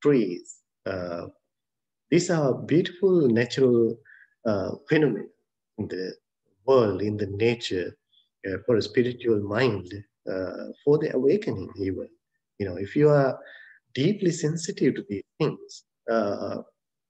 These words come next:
you learn so many beautiful lessons from them. Uh, so we, we can learn, uh, from the nature, you know, things that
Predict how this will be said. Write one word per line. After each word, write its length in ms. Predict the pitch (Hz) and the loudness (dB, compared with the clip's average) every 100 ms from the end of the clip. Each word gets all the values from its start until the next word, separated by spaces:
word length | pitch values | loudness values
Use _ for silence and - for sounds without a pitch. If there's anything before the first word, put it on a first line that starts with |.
| _ _ - | _ _ 2
you 120 | 165 | 4
learn 320 | 147 165 165 | 4 2 2
so 320 | 147 127 123 | -2 2 2
many 260 | 127 120 107 | 0 -4 -2
beautiful 560 | 101 110 110 107 101 95 | 2 2 2 -2 0 -2
lessons 520 | 104 107 - 98 - - | -2 -2 -2 -6 -6 -20
from 100 | _ _ _ _ _ _ _ _ _ _ _ _ _ 415 _ _ _ _ _ _ _ _ _ _ _ _ _ 95 | _ _ _ _ _ _ _ _ _ _ _ _ _ _ _ _ _ _ _ _ _ _ _ _ _ _ _ -14
them. 80 | 90 | -12
Uh, 240 | 87 - _ _ _ _ | -14 -18 _ _ _ _
so 200 | - 123 | 0 2
we, 320 | 110 135 135 - | 4 2 0 -6
we 140 | 120 - | 0 0
can 360 | - 165 127 | 0 -4 0
learn, 420 | 110 131 156 165 175 _ - | 4 4 4 -4 -12 _ -2
uh, 320 | 117 104 104 - - - | 0 0 -2 -8 -14 -6
from 180 | 131 113 | -2 0
the 80 | 104 | -2
nature, 480 | 98 104 107 - - _ _ _ _ _ _ _ _ _ | 0 2 0 -4 -12 _ _ _ _ _ _ _ _ _
you 60 | 92 | -10
know, 220 | 90 - _ _ _ _ _ - | -10 -12 _ _ _ _ _ 0
things 280 | 147 - - | 2 0 -2
that 160 | 117 | -4